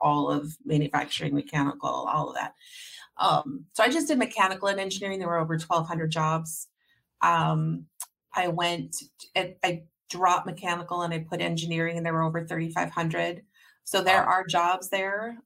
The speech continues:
Speaker 1: Obviously, they, they get specific in what they're asking for, but the jobs are there.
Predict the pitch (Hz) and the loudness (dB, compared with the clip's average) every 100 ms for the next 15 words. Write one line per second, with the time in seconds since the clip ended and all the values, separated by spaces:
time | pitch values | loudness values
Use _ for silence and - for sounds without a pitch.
0 | _ - 170 175 170 180 175 175 160 - | _ 2 2 0 -4 -4 -4 -4 -8 -10
1 | 160 165 160 156 - - - 170 - - | -8 -2 0 0 -2 -10 -6 -6 -6 -8
2 | - 175 - 175 175 170 175 165 165 160 | -10 -8 -4 -2 -2 -4 0 0 0 0
3 | 156 160 165 - 190 - 185 196 196 - | 2 2 2 -2 -10 -4 0 0 -2 -4
4 | 165 170 170 160 151 147 147 135 - | 0 2 2 2 0 2 0 -2 -4